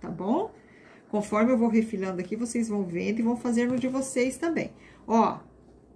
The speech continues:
direito do zíper com direito do tecido. Agora, eu venho com forro,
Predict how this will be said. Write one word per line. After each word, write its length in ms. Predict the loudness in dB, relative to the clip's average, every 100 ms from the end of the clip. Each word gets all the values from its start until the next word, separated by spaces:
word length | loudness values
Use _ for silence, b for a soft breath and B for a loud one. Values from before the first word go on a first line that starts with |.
| -20 -20 _ _ -12
direito 600 | 2 6 8 6 4 -2
do 160 | -2 -2
zíper 840 | 0 0 2 2 0 2 2 2
com 160 | 0 0
direito 440 | 2 2 2 0
do 100 | -4
tecido. 540 | 2 2 2 -2 0 0
Agora, 240 | 0 2
eu 100 | 2
venho 280 | 2 0 0
com 260 | 0 0
forro, 880 | 0 -6 2 6 6 6 4 2 -2